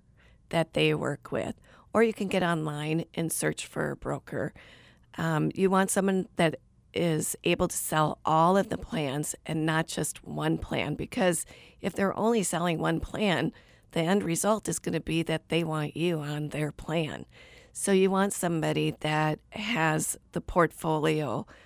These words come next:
of carriers in this area that, uh, they sell, and that they sit down with you and really go through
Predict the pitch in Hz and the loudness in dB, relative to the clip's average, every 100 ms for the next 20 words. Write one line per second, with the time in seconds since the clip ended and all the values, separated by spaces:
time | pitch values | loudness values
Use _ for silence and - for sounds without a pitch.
0 | - - 160 151 - - - 165 160 151 | -20 -6 0 0 -2 -8 -2 2 2 0
1 | 147 151 - - - 151 151 147 - - | -2 -4 -6 -8 -6 -2 -2 -2 -4 -6
2 | 135 143 135 135 123 - _ - - _ | -6 -4 -4 -6 -8 -10 _ -20 -20 _
3 | _ - 151 143 143 - - - 76 - | _ -4 0 0 0 -4 -6 -4 -4 -6
4 | - _ - 160 156 - - 151 147 151 | -8 _ 0 0 2 -2 0 2 2 -2
5 | 165 - - _ - 165 170 - 160 - | -4 -14 -20 _ -2 2 2 2 0 0
6 | 170 - 160 175 220 143 151 156 156 151 | 0 0 0 0 -2 -2 -2 -2 -4 -6
7 | 151 151 160 175 - 175 170 - - 208 | -4 -2 0 0 -2 -2 -4 -8 -6 -2
8 | 185 143 | -2 -2